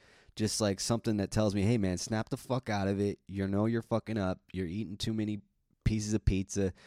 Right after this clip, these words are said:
You're, you're staying up too late. You're drinking too much," whatever it is. Like, I, I, I feel like most people might have this voice in their head. I, I guess, like, I just encourage people to, to pay more attention to it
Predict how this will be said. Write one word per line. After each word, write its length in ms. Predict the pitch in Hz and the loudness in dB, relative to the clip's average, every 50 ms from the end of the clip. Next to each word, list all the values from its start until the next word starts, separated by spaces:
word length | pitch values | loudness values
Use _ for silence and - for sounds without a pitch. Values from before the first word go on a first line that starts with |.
| - - - _ | -20 -20 -20 _
You're, 240 | - 82 87 90 92 | -8 -6 -4 -4 -4
you're 300 | 82 73 95 92 92 92 | -4 -4 -2 0 0 -2
staying 360 | 90 - - 110 113 113 110 | -2 -2 -2 0 0 0 0
up 160 | 113 110 87 | 0 -2 -4
too 220 | - - - 117 120 | -4 -4 -2 0 2
late. 320 | 113 107 104 101 104 90 | 2 4 4 4 4 2
You're 100 | 80 98 | 0 -4
drinking 420 | 95 95 101 101 107 104 - 107 95 | -4 -2 -2 -2 -2 -2 -4 -4 -2
too 120 | - 113 | -2 0
much," 320 | 110 104 101 104 101 - | 2 4 4 4 2 2
whatever 320 | - 98 101 101 104 104 107 | 0 2 2 4 2 2 2
it 80 | 104 | 2
is. 220 | 104 104 98 92 - | 2 2 2 0 -2
Like, 120 | 101 - | -4 -4
I, 160 | - 71 - - - - - - - _ _ _ _ _ _ - | -6 -8 -10 -10 -14 -20 -20 -20 -20 _ _ _ _ _ _ -4
I, 140 | - 139 - | -4 -4 -2
I 200 | - - 131 - - - | -2 -2 -2 -2 2 6
feel 160 | - 220 220 | 6 8 8
like 160 | 214 196 151 | 8 4 2
most 280 | 127 123 131 131 131 - | 4 6 6 6 6 6
people 520 | - 147 143 - 147 151 151 151 131 - - - | 4 2 4 4 6 6 6 4 2 0 -6 -10
might 340 | - 120 131 135 139 139 - | -6 -2 0 0 0 0 -2
have 280 | - 143 139 139 139 139 | -2 -2 -2 -2 -2 0
this 180 | 131 135 139 | 0 -2 -2
voice 300 | - - 139 131 131 131 | 0 0 0 0 0 0
in 60 | - 139 | -2 -2
their 100 | 131 139 | 0 2
head. 180 | 139 135 139 | 2 2 2
I, 160 | 123 87 101 - _ - | 2 0 -2 -4 _ -6
I 80 | 104 107 | -4 0
guess, 260 | 113 123 127 - - | 2 2 2 2 2
like, 140 | 120 107 - | 0 2 2
I 80 | 101 | 0
just 240 | 98 101 95 - - | 0 0 -2 -2 -2
encourage 400 | 101 92 - - 101 101 98 - | -4 -6 -6 -4 -4 -4 -2 -2
people 240 | - 101 95 95 90 | -4 -4 -2 -2 -4
to, 260 | - - 78 80 80 - _ | -4 -6 -6 -8 -8 -10 _
to 180 | - - 92 80 | -6 -6 -2 -2
pay 280 | - - - 104 101 | 0 0 0 0 -2
more 240 | 98 98 95 90 87 | -2 -2 -2 -2 -2
attention 440 | - - - - 90 90 - 110 107 | -2 -2 -2 -2 -2 -4 -4 -6 -4
to 200 | - - 117 120 | 0 2 4 4
it 160 | 123 120 - | 4 4 2